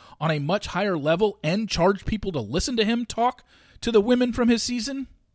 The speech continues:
it's all the same thing. You're talking about it, and why do you think Nick did that? Why do you think your boyfriend did that, Natalie? For engagement. He knows people are interested in that.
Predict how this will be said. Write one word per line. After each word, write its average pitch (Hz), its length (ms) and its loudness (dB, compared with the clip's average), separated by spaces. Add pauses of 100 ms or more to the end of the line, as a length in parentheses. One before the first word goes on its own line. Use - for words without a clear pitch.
(920)
it's 233 200 -6
all 233 120 -4
the 240 120 0
same 226 240 0
thing. 190 340 -2
You're 156 140 -2
talking 233 440 -4
about 180 320 2
it, 175 120 0 (260)
and 165 200 -4
why 202 200 -2
do 262 60 -4
you 233 120 -4
think 196 380 -4
Nick 160 260 -4
did 127 200 -4
that? 95 200 -12
Why 113 200 2
do 247 80 -2
you 233 100 -4
think 214 220 -2
your 180 100 -2
boyfriend 147 460 -2
did 110 160 -6
that, 87 200 -12
Natalie? 104 460 -8 (400)
For 247 220 -2
engagement. 262 640 0
He 233 140 0
knows 254 380 2
people 247 300 2
are 240 80 4
interested 262 400 -2
in 175 120 0
that. 127 180 -2